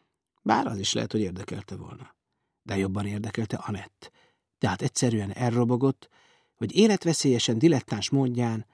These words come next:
a bulvár Victor Hugo felé siessen. Pedig talán helyesebben cselekszik, ha tovább társalog az őszportással, és nincs kizárva, hogy ezt tette volna, amennyiben előre látja azt, ami ezen az éjszakán történni fog.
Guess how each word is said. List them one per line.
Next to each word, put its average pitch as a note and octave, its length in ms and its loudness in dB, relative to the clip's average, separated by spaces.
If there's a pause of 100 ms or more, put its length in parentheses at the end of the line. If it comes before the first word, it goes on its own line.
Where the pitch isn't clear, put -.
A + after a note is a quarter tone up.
(200)
a - 80 -6
bulvár A#2+ 380 10
Victor C3 360 6
Hugo G#2 280 0
felé F#2 280 -8
siessen. - 720 -8 (1300)
Pedig B2+ 400 0
talán G2+ 440 -6
helyesebben G2+ 580 -4
cselekszik, G#2 460 -6
ha G2+ 80 -14
tovább G#2+ 400 -2
társalog G2 480 -6
az G2 120 -10
őszportással, G#2+ 920 -6 (220)
és - 140 -2
nincs F#3+ 220 4
kizárva, D#3 640 2 (260)
hogy C#3+ 140 0
ezt - 180 -2
tette E3 320 2
volna, F3 300 6
amennyiben F#3+ 540 8
előre G3 420 4
látja C3 400 2
azt, - 480 -2
ami A#2 240 0
ezen C#3+ 240 0
az E2 120 -6
éjszakán - 580 -2
történni - 580 -12
fog. - 480 -20